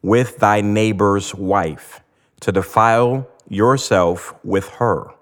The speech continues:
Leviticus twenty, verse ten, "And the man that committeth adultery with another man's wife, even he that committeth adultery with his neighbor's wife, the adulterer,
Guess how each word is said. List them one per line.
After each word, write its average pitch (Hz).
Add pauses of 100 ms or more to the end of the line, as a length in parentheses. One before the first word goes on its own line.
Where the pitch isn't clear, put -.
(720)
Leviticus 123
twenty, 123
verse 101
ten, 78 (580)
"And 117
the 127
man 175
that 170
committeth 147
adultery 107
with 104
another 113
man's 113
wife, 98
even 127
he 110 (460)
that 117
committeth 135
adultery 110 (560)
with 110
his 110
neighbor's 139
wife, 101
the 104
adulterer, 117